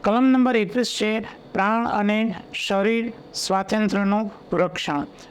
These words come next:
મિત્રો, આ જે, અ, કલમ છે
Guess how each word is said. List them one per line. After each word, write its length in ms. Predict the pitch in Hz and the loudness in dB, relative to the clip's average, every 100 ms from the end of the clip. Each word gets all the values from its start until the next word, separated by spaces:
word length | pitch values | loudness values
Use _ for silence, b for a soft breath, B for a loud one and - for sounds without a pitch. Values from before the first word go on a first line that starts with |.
| B | B
મિત્રો, 300 | 202 202 269 | -2 0 0
આ 320 | - 202 240 | 2 2 2
જે, 400 | 233 247 247 240 247 B B - | 2 2 0 0 -6 B B -4
અ, 40 | 202 190 190 196 196 175 | 0 2 2 2 0 0
કલમ 300 | 202 220 220 | 2 2 2
છે 380 | - 202 208 | 0 0 -2